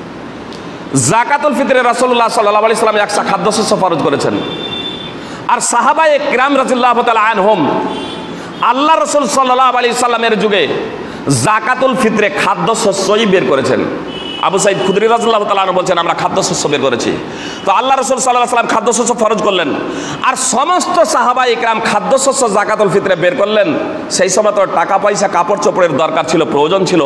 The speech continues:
কিন্তু কেউ কাপড় চোপড়, টাকা পয়সা দিলেন না, সকলেই খাদ্যশস্য। সহিহ বুখারী হাদিস নম্বর পনেরোশো ছয় থেকে পনেরোশো দশ পর্যন্ত অধ্যয়ন করবেন যে রাসূলুল্লাহ সাল্লাল্লাহু আলাইহি সাল্লামের যুগে সাহাবায়ে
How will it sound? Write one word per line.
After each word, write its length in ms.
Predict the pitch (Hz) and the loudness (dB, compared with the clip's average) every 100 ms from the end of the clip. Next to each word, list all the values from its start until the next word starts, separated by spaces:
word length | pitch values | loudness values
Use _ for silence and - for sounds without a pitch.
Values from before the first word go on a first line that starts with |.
| 120 - - - | 0 -6 -4 -2
কিন্তু 160 | 185 185 185 | 0 0 0
কেউ 140 | 220 190 | 2 2
কাপড় 280 | 180 165 180 | 0 0 0
চোপড়, 220 | 185 170 160 | 0 0 0
টাকা 180 | 160 - | -2 0
পয়সা 300 | 165 165 156 | 0 0 0
দিলেন 300 | 135 127 117 | 0 2 2
না, 180 | 113 101 - - - - - | 0 0 -4 -8 -10 -12 -6
সকলেই 340 | - 247 277 269 | -2 2 2 0
খাদ্যশস্য। 500 | 220 196 190 170 160 123 92 - - | 0 0 0 0 0 0 -4 -6 -2
সহিহ 280 | 214 220 220 | 2 4 2
বুখারী 260 | 196 226 214 | 2 2 2
হাদিস 240 | 180 214 208 | 0 0 0
নম্বর 180 | 208 190 | 0 2
পনেরোশো 360 | 190 196 185 180 | 2 0 0 -2
ছয় 360 | 180 - 214 233 | -2 0 0 2
থেকে 220 | - 240 240 - - 180 | 2 0 0 -4 -2 0
পনেরোশো 380 | 202 196 190 175 175 - - - - - - - - - - - - | 0 2 2 2 0 -4 -6 -8 -10 -12 -12 -12 -12 -14 -14 -12 -4
দশ 260 | 139 196 180 | 0 2 2
পর্যন্ত 300 | 185 180 175 165 151 156 - - - | 0 0 2 0 2 0 -2 -4 -4
অধ্যয়ন 320 | 151 156 143 127 | 0 0 2 2
করবেন 260 | 110 107 - - - - - - - - - - - - - - - | 2 2 0 -2 -6 -10 -12 -12 -12 -12 -12 -12 -14 -14 -14 -8 0
যে 100 | 240 | 2
রাসূলুল্লাহ 440 | 240 277 311 285 | 4 4 4 2
সাল্লাল্লাহু 420 | 269 269 247 247 | 2 2 2 2
আলাইহি 160 | 247 226 | 2 2
সাল্লামের 220 | 240 233 | 2 2
যুগে 140 | 214 220 | 0 0
সাহাবায়ে 600 | 226 208 233 247 247 | 2 2 2 2 2